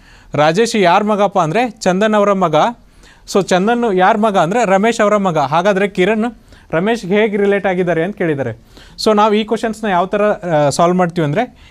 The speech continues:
ಜನರೇಷನ್ ಗ್ಯಾಪ್ ಇದ್ದರೆ ನಾವು ಈ ಥರ ಯೂಸ್ ಮಾಡ್ತೀವಿ, ಸೇಮ್ ಜನರೇಷನ್ ಇದ್ದರೆ, ಆ, ಪ್ಯಾರಲಲ್ ಲೈನ್ ಯೂಸ್ ಮಾಡ್ತೀವಿ, ಜನರೇಷನ್ ಗ್ಯಾಪ್ ಇದ್ದರೆ ವರ್ಟಿಕಲ್ ಲೈನ್ ಯೂಸ್ ಮಾಡ್ತೀವಿ. In case ಮೇಲ್ ಇದ್ದರೆ ಪ್ಲಸ್ ಅಂತ ಬರೀತೀನಿ, ಫೀಮೇಲ್ ಇದ್ದರೆ ಮೈನಸ್ ಅಂತ ಬರೀತೀನಿ.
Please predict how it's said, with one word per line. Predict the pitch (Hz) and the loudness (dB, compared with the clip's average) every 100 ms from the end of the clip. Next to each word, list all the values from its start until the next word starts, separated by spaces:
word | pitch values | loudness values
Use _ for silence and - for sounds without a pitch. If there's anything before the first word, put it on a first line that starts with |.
| - - - | -20 -12 -4
ಜನರೇಷನ್ | 165 202 247 247 220 | -2 0 -2 -2 -2
ಗ್ಯಾಪ್ | 202 196 | -2 -2
ಇದ್ದರೆ | 185 233 | -2 -2
ನಾವು | 208 175 | 0 0
ಈ | 202 | -2
ಥರ | 214 202 | -2 -2
ಯೂಸ್ | 190 175 | -2 -2
ಮಾಡ್ತೀವಿ, | 165 147 233 | -4 -2 -4
ಸೇಮ್ | 226 202 214 | 0 0 0
ಜನರೇಷನ್ | 208 196 190 175 | 0 -2 -2 -2
ಇದ್ದರೆ, | 165 240 262 - _ - _ - | -2 -4 -6 -20 _ -20 _ -6
ಆ, | 143 143 123 113 - - - - - - - | -2 -2 -4 -10 -16 -20 -20 -20 -20 -4 -2
ಪ್ಯಾರಲಲ್ | 196 220 | 0 0
ಲೈನ್ | 214 202 | 0 0
ಯೂಸ್ | 196 180 | -2 -2
ಮಾಡ್ತೀವಿ, | 180 226 180 | -4 -4 -4
ಜನರೇಷನ್ | 175 190 202 180 | -2 -4 -4 -4
ಗ್ಯಾಪ್ | 180 180 | -4 -6
ಇದ್ದರೆ | 196 | -4
ವರ್ಟಿಕಲ್ | 202 170 185 185 | -4 -2 -2 0
ಲೈನ್ | 175 175 | 0 -2
ಯೂಸ್ | 156 | -2
ಮಾಡ್ತೀವಿ. | 156 147 233 226 - - - 165 | -6 -4 -6 -8 -20 -20 -10 -4
In | 175 | -2
case | 196 170 - - - - | -2 -4 -12 -20 -20 -4
ಮೇಲ್ | 160 208 214 | -2 0 0
ಇದ್ದರೆ | 220 | -2
ಪ್ಲಸ್ | 214 180 180 | -2 -4 -4
ಅಂತ | 202 | -4
ಬರೀತೀನಿ, | 202 185 180 180 220 247 - - - - _ - - - | -2 -2 -2 -2 -4 -8 -18 -20 -20 -20 _ -20 -20 -4
ಫೀಮೇಲ್ | 180 208 202 | -2 0 0
ಇದ್ದರೆ | 165 214 262 - - | -2 -2 -6 -10 -6
ಮೈನಸ್ | 165 180 180 | -2 -2 -4
ಅಂತ | 165 | -4
ಬರೀತೀನಿ. | 220 165 139 123 | -2 -2 -4 -8